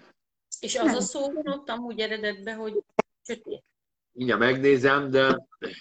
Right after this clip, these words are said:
Speaker 3: a nagy okos, kis okosba egy mond. Jó, de most nem, ne, én nem akartam elvinni a beszélgetést, én csak megkérdezte Timi, hogy
Speaker 1: Mhm.
Speaker 3: sötétség,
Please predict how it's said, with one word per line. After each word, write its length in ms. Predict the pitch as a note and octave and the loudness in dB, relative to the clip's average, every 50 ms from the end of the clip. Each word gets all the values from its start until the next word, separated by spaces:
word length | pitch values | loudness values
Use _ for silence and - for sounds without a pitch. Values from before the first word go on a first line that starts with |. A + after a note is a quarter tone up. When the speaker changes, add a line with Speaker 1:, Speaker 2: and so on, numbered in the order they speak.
| - - _ _ _ _ - G#3+ G#3 A3 A#3 - - A#3 - - - _ _ _ _ _ _ - - - _ _ _ _ _ _ _ _ _ _ _ _ _ _ _ _ _ _ _ _ | -20 -20 _ _ _ _ -8 -8 -6 -4 -6 -6 -6 -8 -12 -14 -18 _ _ _ _ _ _ -18 -18 -18 _ _ _ _ _ _ _ _ _ _ _ _ _ _ _ _ _ _ _ _
Speaker 3:
a 60 | F2+ | -12
nagy 240 | F#2 G#2 A2+ A#2+ A#2+ | -6 -4 0 2 4
okos, 320 | A#2+ A2+ - - A2 G2+ - _ | 4 2 4 2 0 0 0 _
kis 220 | - A#2+ A#2 - | -4 -4 -2 0
okosba 760 | C3 A#2 - - B2+ A#2+ A#2 A#2 A#2+ A#2+ B2 B2+ B2+ B2+ - _ _ _ _ _ _ - - - _ _ _ _ _ _ _ _ _ _ _ _ _ _ _ _ _ _ _ _ _ _ _ | 0 -2 0 0 0 0 0 -2 -4 -2 0 0 0 -2 -6 _ _ _ _ _ _ -20 -20 -20 _ _ _ _ _ _ _ _ _ _ _ _ _ _ _ _ _ _ _ _ _ _ _
egy 260 | G2+ G2 F#2+ F2 E2 | -10 -8 -8 -8 -8
mond. 300 | - F2+ F2 F#2 F3+ - | -8 -8 -8 -8 -8 0
Jó, 240 | C3+ D3+ D#3 D#3 C3+ | 4 6 6 6 6
de 160 | B2+ D3 D#3 D#3 | 2 -2 -2 0
most 220 | D#3+ D3+ - - | -2 -2 -2 -2
nem, 180 | F3+ F3+ F3+ D#3 D3+ B2+ | -2 -2 -2 -2 -6 -8
ne, 140 | C#3+ E3 E3+ | -6 -4 -2
én 60 | E3 F3 | 0 0
nem 100 | F#3 F#3+ | 2 2
akartam 360 | D#3+ - C3+ C3 - C3+ B2+ | 2 0 0 -2 0 0 2
elvinni 320 | B2 A#2+ A#2+ A#2+ A#2+ A#2+ | 2 2 2 0 -2 -2
a 80 | A#2 A#2 | -2 -2
beszélgetést, 680 | A#2 B2 A#2+ - C#3+ C3+ C#3 C3 - C#3 B2+ - _ _ | -2 -4 -2 -2 -2 -2 -2 -2 -2 -2 -4 -4 _ _
én 160 | - A#2 A#2 | -10 -10 -10
csak 220 | - - B2+ - | -8 -8 -6 -2
megkérdezte 580 | - C#3 - - - A2 G2+ G#2 G2+ - - G#2 | 0 -2 -2 0 -2 -2 -2 -2 -4 -4 -6 -6
Timi, 280 | - - A#2+ A2+ A2+ A2 | -2 -2 -2 -2 0 -2
hogy 180 | A2 A2 G#2 - - | -2 -2 -4 -8 -10
Speaker 1:
Mhm. 180 | G3 G3+ A#3 A#3+ A#3 - _ _ _ _ _ _ _ _ - - - - _ _ _ _ _ _ _ _ _ _ _ _ _ _ - _ _ _ _ _ _ _ _ _ _ _ _ _ _ _ _ _ _ _ _ _ _ A2 _ _ - A2+ _ _ _ _ _ _ _ _ _ _ _ _ _ _ _ _ _ _ _ _ _ _ | -12 -12 -12 -12 -12 -16 _ _ _ _ _ _ _ _ -16 -16 -16 -16 _ _ _ _ _ _ _ _ _ _ _ _ _ _ -20 _ _ _ _ _ _ _ _ _ _ _ _ _ _ _ _ _ _ _ _ _ _ _ _ _ -20 -20 _ _ _ _ _ _ _ _ _ _ _ _ _ _ _ _ _ _ _ _ _ _
Speaker 3:
sötétség, 760 | _ - E3+ F3 F3 - D#3+ D3 C#3 C#3+ - - C3+ B2 A2+ | _ 2 4 4 4 4 4 2 2 2 0 2 2 2 2